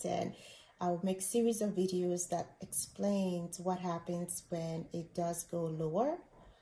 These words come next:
or when it goes higher. Welcome to Limbic.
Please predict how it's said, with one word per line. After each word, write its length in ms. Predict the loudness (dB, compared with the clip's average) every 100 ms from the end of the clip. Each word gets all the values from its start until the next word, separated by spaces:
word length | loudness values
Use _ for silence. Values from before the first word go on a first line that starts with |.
| _ -2
or 140 | -2
when 100 | 0
it 140 | -4
goes 160 | -2 -2 -2 -8
higher. 340 | -6 -4 -6 -10 -14 _ _ _ -20 -20 _ _ -20 -20 _ _ _
Welcome 340 | -2 -2 0 -2
to 100 | 2
Limbic. 380 | 2 2 -4